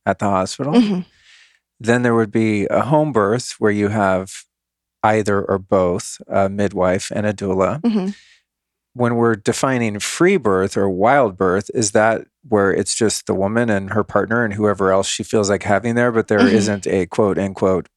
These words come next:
Speaker 1: professional
Speaker 2: Right.
Speaker 1: birthing assistant there?
Speaker 2: Yeah.
Speaker 1: Is, do I have that
Speaker 2: Yeah.
Speaker 1: framework
Speaker 2: And there are
Speaker 1: right?
Speaker 2: some, there are some women who are, um, birth keepers where they've done different types of trainings, um, to assist with the process,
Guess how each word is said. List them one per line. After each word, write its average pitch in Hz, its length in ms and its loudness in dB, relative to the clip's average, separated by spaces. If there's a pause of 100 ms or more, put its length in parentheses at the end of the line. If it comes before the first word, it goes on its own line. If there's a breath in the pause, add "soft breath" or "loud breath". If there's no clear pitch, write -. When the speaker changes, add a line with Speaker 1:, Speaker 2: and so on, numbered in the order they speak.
(120)
Speaker 1:
professional 98 800 0 (220)
Speaker 2:
Right. 214 260 0 (320)
Speaker 1:
birthing 113 340 2
assistant 151 520 0
there? 185 320 0
Speaker 2:
Yeah. 190 300 2
Speaker 1:
Is, 110 100 -2
do 117 140 2
I 110 80 4
have 117 180 2
that 131 260 -2
Speaker 2:
Yeah. 269 220 4
Speaker 1:
framework 143 480 0
Speaker 2:
And 285 140 2
there 311 120 6
are 311 60 4
Speaker 1:
right? - 140 2
Speaker 2:
some, 269 380 0
there 240 180 4
are 247 40 2
some 233 600 0 (160)
women 226 280 2
who 214 200 4
are, 185 480 2
um, 165 220 -2 (120)
birth 220 340 2
keepers 277 560 2
where 214 160 4
they've 196 280 -2
done 208 500 0 (240)
different 214 300 2
types 202 200 0
of 202 120 -2
trainings, 220 680 0 (140)
um, 185 280 0
to - 200 0
assist - 640 0
with 233 220 4
the 220 80 2
process, 262 760 0